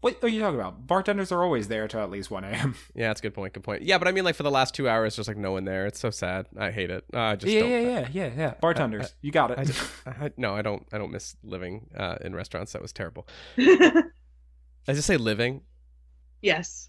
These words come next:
Speaker 2: That was such a slip, but so real to the industry. If anyone <laughs> waits tables, you know exactly how I'm feeling right now. <laughs> Oh, God, I did live there. Oh, it was the worst. Uh, I, I actually, I have a few things. Go ahead, Jim. Sorry, actually, I said I, before I unload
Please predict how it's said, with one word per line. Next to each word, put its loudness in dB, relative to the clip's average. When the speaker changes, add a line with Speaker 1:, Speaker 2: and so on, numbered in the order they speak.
Speaker 2:
That 4
was 4
such 2
a 2
slip, 0
but 2
so 4
real 2
to -2
the 2
industry. 0
If 0
anyone 2
<laughs> -20
waits 0
tables, 0
you 2
know 2
exactly -2
how 0
I'm 0
feeling -4
right 2
now. -2
<laughs> 2
Oh, 2
God, 6
I 4
did 0
live 0
there. -4
Oh, 4
it -4
was -4
the 0
worst. 0
Uh, 6
I, 6
I 6
actually, 0
I 2
have 0
a -2
few -10
things. -4
Go 2
ahead, 0
Jim. -8
Sorry, 0
actually, -2
I -6
said 0
I, 0
before -2
I 0
unload -2